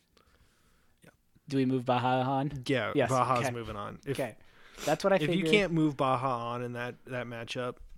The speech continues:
Speaker 1: don't listen to our podcast. J K, we need <laughs> all the listeners we can get.
Speaker 2: Keep listening. Okay, so that was that one. Get this,
Speaker 1: Okay.
Speaker 2: the update here.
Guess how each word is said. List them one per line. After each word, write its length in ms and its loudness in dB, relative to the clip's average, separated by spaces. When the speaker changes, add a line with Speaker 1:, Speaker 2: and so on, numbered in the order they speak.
Speaker 1:
don't 240 0
listen 300 -12
to 180 -10
our 240 -8
podcast. 640 -14
J 160 2
K, 260 -4
we 120 -6
need 220 -4
<laughs> 60 -2
all 60 -2
the 80 -6
listeners 480 -8
we 80 -10
can 160 -12
get. 180 -10
Speaker 2:
Keep 200 2
listening. 300 -2
Okay, 140 6
so 580 10
that 360 6
was 720 2
that 260 -8
one. 400 -10
Get 100 -16
this, 140 -14
Speaker 1:
Okay. 140 -10
Speaker 2:
the 220 -18
update 540 -14
here. 400 -8